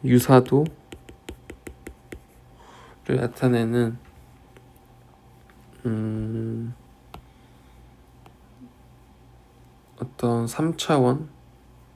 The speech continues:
공간이 나타날 거예요. 삼 차원 함수가.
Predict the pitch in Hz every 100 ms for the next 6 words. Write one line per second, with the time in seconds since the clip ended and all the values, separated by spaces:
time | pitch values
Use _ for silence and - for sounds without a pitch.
0 | - - - - - - - - 131 127
1 | 131 131 113 104 - 113 110 - 117 110
2 | 123 135 - - - - - - - -
3 | - - - - - 127 - 127 120 120
4 | 117 - 139